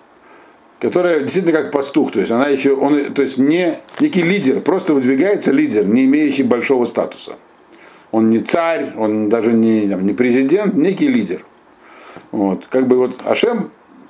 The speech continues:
э, выдвигает постепенно. То есть до этого были какие-то лидеры, которые еще не были, не были такими пастухами. То есть,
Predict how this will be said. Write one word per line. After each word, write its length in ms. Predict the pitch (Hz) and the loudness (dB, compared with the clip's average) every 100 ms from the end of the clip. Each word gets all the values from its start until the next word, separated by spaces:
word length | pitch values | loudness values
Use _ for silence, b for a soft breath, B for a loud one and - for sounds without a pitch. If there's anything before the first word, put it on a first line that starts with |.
| - | -4
э, 80 | 117 | -2
выдвигает 680 | 110 127 131 135 196 190 - | 0 0 0 2 0 0 -4
постепенно. 380 | 131 - 156 | -4 -2 -2
То 60 | 120 | 0
есть 100 | 117 | 0
до 60 | 127 | -2
этого 220 | 175 175 | -2 -2
были 200 | 156 165 | -2 -2
какие-то 240 | 139 147 | -2 -2
лидеры, 260 | 156 143 139 | -2 0 0
которые 240 | 135 147 | 0 0
еще 120 | 135 147 | 0 0
не 140 | 151 | 0
были, 160 | 143 147 | 0 0
не 160 | 151 | 0
были 220 | 202 151 | 0 0
такими 320 | 131 117 - 107 | 0 -2 -4 -4
пастухами. 560 | 101 95 110 - 131 | -4 -8 -8 -6 -8
То 120 | 131 147 | -2 -2
есть, 160 | 135 | -2